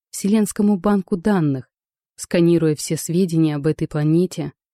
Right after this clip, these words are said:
о которой он знал не так много. Спустя пару минут Ариан получил всю нужную первоначальную информацию о Гае и понял, почему просветленный назвал эту планету "прекрасной".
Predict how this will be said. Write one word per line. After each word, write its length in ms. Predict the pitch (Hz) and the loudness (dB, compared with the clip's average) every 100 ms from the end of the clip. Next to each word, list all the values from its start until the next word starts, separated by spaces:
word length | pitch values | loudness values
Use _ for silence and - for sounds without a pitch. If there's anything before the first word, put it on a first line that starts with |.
| _ | _
о 120 | 180 | -4
которой 380 | 175 247 254 233 | -2 0 2 4
он 120 | 196 | 2
знал 380 | 208 208 196 - - | 2 0 0 -4 -2
не 160 | 208 - | -2 -2
так 300 | - 165 - | -4 -4 -4
много. 540 | 156 147 147 139 139 - _ _ _ _ _ _ _ _ _ _ _ | -4 -2 -2 -4 -10 -14 _ _ _ _ _ _ _ _ _ _ _
Спустя 460 | - - 175 269 277 | -8 -4 -2 -2 -2
пару 280 | 226 233 | 0 0
минут 380 | 190 180 196 - - | 2 2 0 -4 -6
Ариан 380 | 190 208 190 151 | -2 0 2 0
получил 460 | - 160 165 - 175 | 0 -2 0 -2 -4
всю 260 | - 196 | -4 -2
нужную 460 | 185 185 180 170 151 | 0 0 2 2 2
первоначальную 720 | 160 156 156 151 175 151 156 | 0 0 -2 -2 -2 0 0
информацию 680 | 151 - 156 156 151 - 156 | -4 -4 -2 -2 -2 -4 -4
о 40 | |
Гае 420 | 143 175 180 151 - _ _ | -2 -4 -2 -6 -10 _ _
и 120 | 180 | -6
понял, 580 | 170 _ 190 180 151 143 - _ _ _ | -6 _ 0 0 0 -4 -12 _ _ _
почему 500 | 190 - 226 208 196 | -6 -4 0 2 0
просветленный 920 | - 151 - 160 160 180 185 151 139 - _ _ | -2 -4 -4 -6 0 0 2 0 -2 -10 _ _
назвал 460 | - 156 147 233 240 | -2 -2 0 0 0
эту 160 | 214 170 | 0 -2
планету 640 | 165 156 160 151 151 147 - _ _ - | 0 2 2 0 -4 -6 -12 _ _ -6
"прекрасной". 840 | 143 - 147 143 139 - 143 - | -6 -6 -6 -6 -6 -8 -8 -8